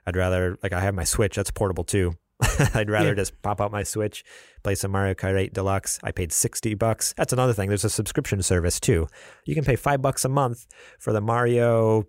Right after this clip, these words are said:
Speaker 1: Kart Pro Plus subscription, whatever it is. And, uh, it unlocks the two hundred C C race and then gives you, like, access to, like, one or two bonus characters that you don't normally get. It's like, imagine paying five bucks. A,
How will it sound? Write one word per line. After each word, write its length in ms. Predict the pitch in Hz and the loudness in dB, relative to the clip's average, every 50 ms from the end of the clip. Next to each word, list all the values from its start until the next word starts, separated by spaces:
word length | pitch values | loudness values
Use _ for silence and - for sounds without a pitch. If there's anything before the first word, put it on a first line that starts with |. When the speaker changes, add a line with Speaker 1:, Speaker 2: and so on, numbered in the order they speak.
| _ - _ - | _ -16 _ -6
Speaker 1:
Kart 300 | - - 120 113 110 - - _ _ | -2 0 2 2 2 0 -2 _ _
Pro 400 | - - 113 110 110 107 107 104 | 0 2 2 2 4 2 2 2
Plus 480 | - - - 107 104 101 - - - - - | 0 0 0 2 2 2 0 -2 -4 -6 -6
subscription, 520 | - - 101 - - 127 107 - - 110 107 | -6 -6 -6 -2 -2 -2 -2 0 0 2 2
whatever 220 | 110 107 101 101 | 4 4 4 4
it 80 | 101 98 | 4 4
is. 300 | 101 98 98 98 - - - - - - - - - _ - | 2 2 2 0 -2 -6 -10 -16 -20 -20 -20 -20 -20 _ -4
And, 260 | 110 107 104 107 104 | -2 -2 0 2 2
uh, 320 | 107 101 101 101 101 98 92 - _ _ _ _ _ _ _ _ _ _ - - - - | 4 4 4 4 4 2 2 0 _ _ _ _ _ _ _ _ _ _ -20 -16 -6 -2
it 140 | 117 117 - - | -2 -2 0 -2
unlocks 480 | 113 117 120 113 113 113 110 - - | -2 -2 0 2 2 2 0 0 -2
the 80 | - 104 | -4 -2
two 160 | - - 131 | 0 0 2
hundred 220 | 139 131 127 113 - | 2 2 2 0 2
C 180 | - 127 120 | 2 2 2
C 180 | - - 120 117 | 2 2 2 2
race 460 | 113 113 110 113 98 - - - - - _ _ _ - _ _ _ _ _ | 4 4 4 2 2 0 -2 -4 -8 -14 _ _ _ -20 _ _ _ _ _
and 360 | - 107 104 104 104 101 98 101 | -2 0 2 2 2 2 2 2
then 460 | 101 98 98 98 98 95 98 101 - - - | 2 2 2 2 0 0 -2 -6 -8 -6 -2
gives 300 | 107 104 101 98 95 98 | 0 0 0 0 0 0
you, 420 | 98 98 95 95 95 95 92 92 | 2 2 4 4 4 4 2 2
like, 220 | 92 90 87 - - | 2 0 0 0 -2
access 400 | 92 87 - - - 92 - - | -4 -2 -2 -2 -2 -2 -2 -2
to, 80 | - 98 | -2 -2
like, 120 | 90 90 | -2 0
one 180 | 92 95 92 90 | 0 0 0 -2
or 60 | 87 | -4
two 220 | 87 - - 95 85 | -4 -4 -4 -4 -2
bonus 320 | 82 87 87 87 85 - | -2 -2 -2 -2 -4 -4
characters 360 | - - 87 82 - 92 87 | -4 -4 -4 -4 -2 -2 -2
that 60 | 87 | -2
you 80 | 82 85 | -4 -4
don't 160 | 87 90 - | -6 -6 -6
normally 280 | 90 87 85 80 80 80 | -6 -6 -6 -6 -6 -6
get. 240 | - - - - - _ _ _ _ _ _ _ _ | -6 -6 -8 -8 -10 _ _ _ _ _ _ _ _
It's 80 | - | -2
like, 80 | 143 143 | -2 0
imagine 260 | 151 175 208 202 160 | 0 0 -2 0 0
paying 160 | - 185 147 | 0 -2 -2
five 260 | - - - 143 139 | -2 0 0 0 2
bucks. 220 | 131 139 131 - - | 2 0 0 -2 -4
A, 100 | 139 | -6